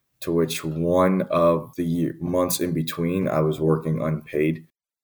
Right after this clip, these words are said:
So I had to get a second job. So I worked overnights at Walgreens every other night 'cause it paid the most in working during the day. And I had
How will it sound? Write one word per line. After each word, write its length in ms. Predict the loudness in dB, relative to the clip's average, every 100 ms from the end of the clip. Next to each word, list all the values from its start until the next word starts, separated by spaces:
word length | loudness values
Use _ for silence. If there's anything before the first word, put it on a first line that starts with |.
| _ -8
So 200 | 0 4
I 80 | 4
had 180 | 4
to 60 | 4
get 180 | 4 4
a 40 |
second 360 | 4 4 4 2
job. 440 | 2 4 4 0
So 160 | 0 2
I 60 |
worked 260 | 4 2 0
overnights 520 | -2 0 0 0 -2
at 60 | 0
Walgreens 640 | 2 4 2 -2 -4 -8 _ _
every 260 | -2 2 4
other 160 | 4
night 340 | 2 2 0 -2 -16 _ _
'cause 160 | 2 4
it 140 | 2
paid 240 | 2 2 2
the 80 |
most 340 | 2 2 2 0
in 80 | 0
working 300 | 0 0 -2
during 180 | -2
the 80 | -2
day. 240 | 0 2 4
And 100 | 2
I 60 |
had 320 | 0 -2 -4